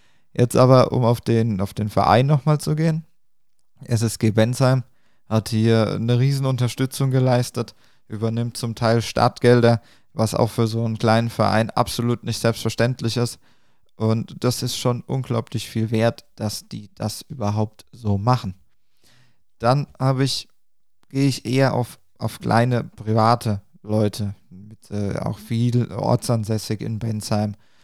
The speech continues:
Man, man ist zum Beispiel im Gespräch mit, mit dem Autohaus Lotz, der sagt, „Hey, ich unterstütze dich ein bisschen mit, mit, mit dem Fahrzeug, dass du“, weil du brauchst ja in der Ausbildung auch, auch ein Auto, du musst ja irgendwie hinkommen.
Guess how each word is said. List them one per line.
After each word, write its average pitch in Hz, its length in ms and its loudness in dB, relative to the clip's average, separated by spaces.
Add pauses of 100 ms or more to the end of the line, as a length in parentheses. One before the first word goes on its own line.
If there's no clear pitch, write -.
(140)
Man, 131 320 -2
man 143 160 -2
ist 147 220 -2
zum 127 120 -4
Beispiel 117 440 2
im 110 160 -4
Gespräch 107 640 -4 (300)
mit, 117 180 0
mit 107 300 -4
dem 113 140 -4
Autohaus 113 520 0
Lotz, - 420 -6 (320)
der 123 120 -8
sagt, 113 340 -2
„Hey, 110 280 0 (720)
ich 123 180 -6
unterstütze 117 640 -6
dich 101 100 -8
ein 110 60 -8
bisschen 110 400 -4
mit, 110 140 0
mit, 120 260 -4
mit 123 140 -4
dem 123 160 -2
Fahrzeug, 107 580 -2
dass 107 200 -4
du“, 104 280 -2
weil 107 100 -2
du 120 100 -4
brauchst 143 280 0
ja 147 60 0
in 147 40 -2
der 135 120 -2
Ausbildung 147 440 -4
auch, 131 280 -6
auch 123 200 -6
ein 127 80 -4
Auto, 202 260 -4
du 110 100 -2
musst 110 220 -6
ja 127 80 -6
irgendwie 131 360 -4
hinkommen. 147 340 -8